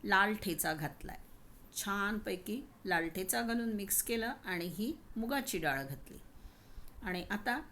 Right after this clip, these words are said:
या ढेमसाच्या फोडी यामध्ये घालून घेतलेल्या आहेत. छान आता याला आपण मिक्स करतोय. याच्यामध्ये आपण मीठ टाकतोय आणि मग पाणी टाकून झाकण ठेवून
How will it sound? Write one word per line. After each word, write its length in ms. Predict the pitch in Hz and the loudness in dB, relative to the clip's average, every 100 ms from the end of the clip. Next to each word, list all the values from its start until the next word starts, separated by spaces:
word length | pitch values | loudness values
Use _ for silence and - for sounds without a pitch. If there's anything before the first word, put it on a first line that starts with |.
| - - | -14 -2
या 100 | 196 | -2
ढेमसाच्या 540 | 185 180 175 196 208 | 2 0 2 0 -4
फोडी 340 | 202 233 240 262 | -2 0 2 2
यामध्ये 380 | 240 233 226 233 | 0 0 2 2
घालून 360 | 196 170 175 | 2 2 0
घेतलेल्या 480 | 160 160 175 170 170 | -2 -4 -4 -2 -2
आहेत. 200 | 175 - - - | -2 -6 -12 -6
छान 300 | - 214 208 | 2 4 4
आता 180 | 185 180 | 2 0
याला 200 | 170 170 | 0 0
आपण 240 | 165 156 | -2 -2
मिक्स 340 | 165 180 208 - | -2 -2 0 0
करतोय. 480 | 226 214 214 220 214 - - - - - 196 | 2 -2 -2 -2 -4 -8 -20 -20 -20 -8 -4
याच्यामध्ये 420 | 185 196 185 190 | -2 -2 0 0
आपण 240 | 180 180 | 0 -2
मीठ 500 | 175 185 214 262 262 - - | -2 2 4 4 0 -4 2
टाकतोय 480 | 214 - 220 214 226 - - - - - | 2 2 0 0 -2 -8 -18 -20 -14 0
आणि 240 | 202 240 | 2 4
मग 180 | 254 226 | 2 0
पाणी 480 | - - 196 196 294 | -4 2 4 4 4
टाकून 720 | 302 226 196 185 - - 170 | 2 2 -2 -2 -4 -8 -4
झाकण 460 | 156 170 175 302 320 | 0 0 2 0 2
ठेवून 300 | - 180 | 2 0